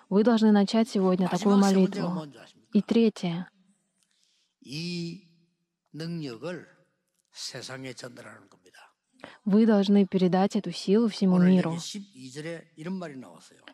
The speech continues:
Speaker 1: В сегодняшнем двенадцатом стихе сказано:
Speaker 2: 뜬금없는 말처럼 보이지만은요,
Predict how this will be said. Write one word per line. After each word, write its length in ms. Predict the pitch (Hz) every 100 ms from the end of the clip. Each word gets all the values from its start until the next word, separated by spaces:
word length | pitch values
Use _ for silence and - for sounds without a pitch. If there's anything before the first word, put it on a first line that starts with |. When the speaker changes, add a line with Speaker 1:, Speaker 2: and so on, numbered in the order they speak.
| _
Speaker 1:
В 40 | -
сегодняшнем 800 | - - 214 214 220 214 202 196
двенадцатом 500 | 190 208 208 - 180
стихе 320 | - 185 220
сказано: 560 | - 220 208 175 165 170
Speaker 2:
뜬금없는 600 | 113 139 277 294 254 226
말처럼 420 | 196 170 185 175
보이지만은요, 960 | 147 151 143 135 120 113 151 131 90